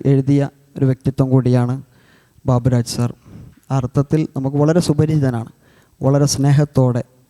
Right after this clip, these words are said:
വളരെ ബഹുമാനത്തോടെ, വളരെ ആദരവോടെ ബാബുരാജ് സാറെ ഈ ചർച്ചാ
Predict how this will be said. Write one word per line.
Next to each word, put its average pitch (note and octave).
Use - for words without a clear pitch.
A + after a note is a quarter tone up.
വളരെ C3+
ബഹുമാനത്തോടെ, C3
വളരെ C3
ആദരവോടെ C3
ബാബുരാജ് C3
സാറെ B2
ഈ -
ചർച്ചാ C#3